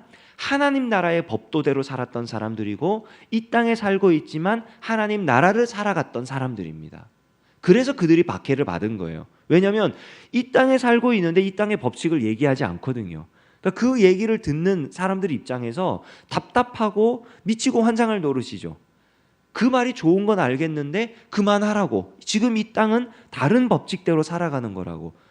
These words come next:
그래서 선지자들이 핍박을 받은 거예요. 근데 지금 예수님이 말씀을 듣기 위해 나온 이 제자들에게 "너희들이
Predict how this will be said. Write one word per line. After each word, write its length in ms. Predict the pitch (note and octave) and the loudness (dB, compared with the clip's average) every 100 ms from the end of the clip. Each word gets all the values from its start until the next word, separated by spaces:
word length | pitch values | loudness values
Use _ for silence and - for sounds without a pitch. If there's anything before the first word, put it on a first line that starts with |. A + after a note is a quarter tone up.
| _ | _
그래서 320 | - G#3+ B3+ | 4 4 4
선지자들이 800 | A#3+ A#3 G3+ G3 D#3+ D3+ G#3 - - | -2 -2 -2 -4 -2 -4 -6 -8 -14
핍박을 380 | - G#3 G#3 | -8 -6 -6
받은 320 | - - C3 A2+ | -6 -6 -6 -6
거예요. 360 | E2+ D#2 D2+ - _ _ _ _ _ _ _ | -8 -8 -12 -18 _ _ _ _ _ _ _
근데 220 | G#3+ A#3 | -4 -2
지금 280 | - G3 G#3+ | 0 0 2
예수님이 760 | C#3+ B2+ D#3+ D3+ F#3+ D#3 F2 - - - - - _ | 2 0 -4 -4 -2 -2 -4 -10 -20 -20 -20 -20 _
말씀을 500 | C3+ E3+ F#3 A#3 A#3 | 2 2 2 0 2
듣기 340 | G3 - G3+ G3 | 0 -2 -2 2
위해 200 | F#3 E3+ | 2 4
나온 440 | D3+ C#3+ D#3+ D#3+ | 2 2 2 2
이 140 | D#3 | -2
제자들에게 960 | C#3+ A#2 A#2 B2+ A#2 G#2+ D#3+ F#3 F2 D2+ _ _ _ _ | -2 -4 -2 -2 -2 -2 0 -2 -4 -10 _ _ _ _
"너희들이 800 | G#2+ C3 A3+ A3+ G#3+ C4 D4 | 4 6 6 2 0 -2 -4